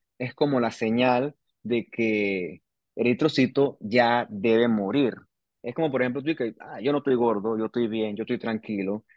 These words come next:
yo, yo tengo un buen peso, yo me siento bien". Y la prueba de fuego viene cuando te vas a poner un jean y no te cierra.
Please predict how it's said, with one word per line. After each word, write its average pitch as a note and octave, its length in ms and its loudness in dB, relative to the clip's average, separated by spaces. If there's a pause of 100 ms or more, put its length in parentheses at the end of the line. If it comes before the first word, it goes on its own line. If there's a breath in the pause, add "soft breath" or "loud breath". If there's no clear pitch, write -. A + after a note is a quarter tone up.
(140 soft breath)
yo, A#2 240 2
yo A#2+ 120 2
tengo C3 220 6
un B2 100 8
buen A#2 180 6
peso, G#2+ 400 -2
yo A#2 100 0
me B2+ 120 0
siento A#2 380 -2
bien". G2+ 380 -6 (320)
Y G#2+ 160 -4
la G#2+ 200 2
prueba C#3 260 6
de C3 100 4
fuego D#3 300 2
viene D#3+ 240 -4
cuando A#2 200 -10
te - 80 -6
vas C#3 100 0
a D3 60 -2
poner B2+ 240 -2
un C#3+ 240 -2
jean F3+ 340 0
y C3 120 -2
no C3 140 -2
te C#3+ 140 2
cierra. D3+ 380 -2